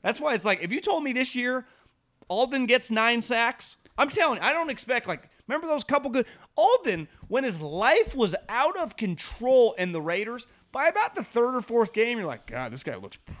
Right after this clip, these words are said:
pretty good." Like, he was, he was like, "Khalil, does Khalil that smooth?" <laughs> You know, you're like, he, he's a different beast. And I, and in fairness, like, I think Nick, wouldn't you say year one of just any athlete you've ever watched, just one year playing in big-time games, you're like,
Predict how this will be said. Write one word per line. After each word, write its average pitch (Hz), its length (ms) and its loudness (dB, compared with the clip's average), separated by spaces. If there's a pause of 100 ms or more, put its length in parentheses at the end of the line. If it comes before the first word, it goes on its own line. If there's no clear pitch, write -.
pretty 151 200 -2
good." 151 360 -2 (100)
Like, 131 120 -10
he 147 140 -8
was, 165 260 -2 (260)
he 202 140 0
was 175 300 2
like, 131 160 -8 (320)
"Khalil, 208 380 0
does 151 180 -8
Khalil 196 360 -4
that 302 180 -2
smooth?" 320 440 -2
<laughs> - 40 -20
You 269 180 -6
know, 240 120 2
you're 214 200 0
like, 175 140 -4 (320)
he, - 320 -8 (160)
he's 285 220 -2
a 311 60 -6
different 247 340 0
beast. 247 360 -2 (200)
And 220 100 0
I, 240 100 2 (120)
and 190 120 -4
in 180 100 -4
fairness, 262 380 0
like, 160 120 -6
I 185 100 4
think 202 220 -4
Nick, 220 440 4 (360)
wouldn't 208 240 4
you 226 60 2
say 233 200 2
year 208 240 0
one 208 380 0
of 160 100 -8
just 156 300 -8
any 262 220 -4
athlete 226 340 -6
you've 170 160 -6
ever 202 180 0
watched, 185 400 -2
just 147 160 -14
one 185 340 -4
year 175 360 -4 (240)
playing 180 240 0
in 139 160 -4
big-time 196 420 4
games, 165 380 2
you're 143 80 -2
like, 127 240 0